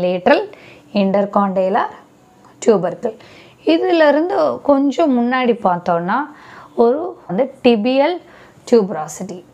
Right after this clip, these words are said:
Tibial tuberosity. இந்த tibial tuberosity-யை நம்ம ரெண்டா divide பண்றோம். upper part and lower part. Upper part and lower part. So,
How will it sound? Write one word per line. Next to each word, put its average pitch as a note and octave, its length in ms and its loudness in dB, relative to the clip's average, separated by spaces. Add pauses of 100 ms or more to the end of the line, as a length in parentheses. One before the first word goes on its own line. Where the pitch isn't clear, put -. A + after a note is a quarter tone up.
Tibial A#3 500 2 (680)
tuberosity. F#3+ 640 -2
இந்த D4 140 2 (100)
tibial F#4+ 300 2 (100)
tuberosity-யை C4 720 0
நம்ம B3 240 -2
ரெண்டா G3+ 260 0 (100)
divide F#3+ 360 -2
பண்றோம். F#3 340 0 (480)
upper C#4 220 0 (140)
part F4 180 -2 (180)
and B3 100 -4 (120)
lower F3 260 -4 (100)
part. D#3+ 160 -8 (200)
Upper G#3 240 0 (100)
part A3+ 320 -2
and G#4+ 100 -4 (600)
lower F3+ 260 2 (120)
part. F3 160 -4 (520)
So, D4+ 80 0